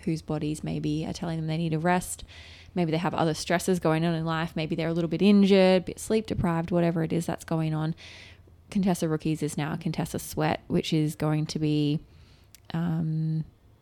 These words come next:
like, into high intensity interval training.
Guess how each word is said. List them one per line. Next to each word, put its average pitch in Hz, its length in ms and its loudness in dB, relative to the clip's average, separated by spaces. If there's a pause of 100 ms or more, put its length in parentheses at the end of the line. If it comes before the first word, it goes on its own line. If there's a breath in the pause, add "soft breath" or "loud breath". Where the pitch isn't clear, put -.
(340)
like, - 240 -4 (340)
into 208 320 0
high 190 140 2
intensity - 360 -2
interval 170 260 -2
training. 165 400 -4